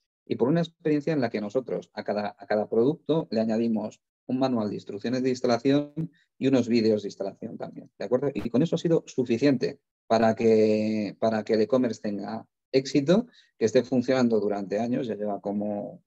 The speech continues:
cuatro años y medio, cinco años me parece. Y bueno, otra de las cosas que tiene buena, evidentemente, es que nosotros aparecemos los primeros por compra toldos online, venta toldos online,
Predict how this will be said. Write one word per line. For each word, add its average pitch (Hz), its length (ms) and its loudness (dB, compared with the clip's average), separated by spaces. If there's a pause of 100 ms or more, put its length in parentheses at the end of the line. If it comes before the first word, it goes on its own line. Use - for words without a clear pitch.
cuatro 107 240 -4
años 104 240 -6
y - 20 0
medio, 107 220 2
cinco 110 260 0
años 110 200 2
me 110 120 0
parece. 135 400 2 (720)
Y 147 120 6
bueno, 139 300 6
otra 113 220 4
de 110 40 6
las 110 180 4
cosas 110 280 2
que 117 100 2
tiene 117 360 2
buena, 135 300 4
evidentemente, 113 880 -2
es 104 100 -6
que 117 180 -2
nosotros 113 440 -4
aparecemos 110 640 -2
los 117 200 0
primeros 110 500 -4
por 123 400 -2
compra 104 340 -2
toldos 101 320 -4
online, 143 520 0
venta 104 340 -6
toldos 107 320 -2
online, 131 640 0